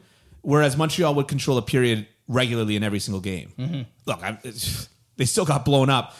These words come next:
Speaker 1: but I'm just saying, have we seen a more walk in the park Stanley Cup final where the team, where the winner looked so in control?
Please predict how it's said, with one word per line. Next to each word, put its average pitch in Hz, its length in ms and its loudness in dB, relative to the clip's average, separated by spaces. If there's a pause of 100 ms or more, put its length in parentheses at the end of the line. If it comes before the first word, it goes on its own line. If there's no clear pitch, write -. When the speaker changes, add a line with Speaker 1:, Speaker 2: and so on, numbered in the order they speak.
Speaker 1:
but 156 100 2
I'm 165 60 4
just 180 200 2
saying, 160 260 0 (160)
have 180 220 2
we 180 100 0
seen 190 300 -2
a 175 60 0
more 156 220 2
walk 123 280 2
in 135 60 -2
the 117 60 -2
park 117 260 0
Stanley 110 260 -4
Cup - 180 -6
final 92 360 -6 (1400)
where 127 140 2
the 120 80 2
team, 123 280 2
where 127 200 0
the 120 60 2
winner 117 240 2
looked 107 220 -2
so 113 320 2
in 104 140 -2
control? 90 600 -6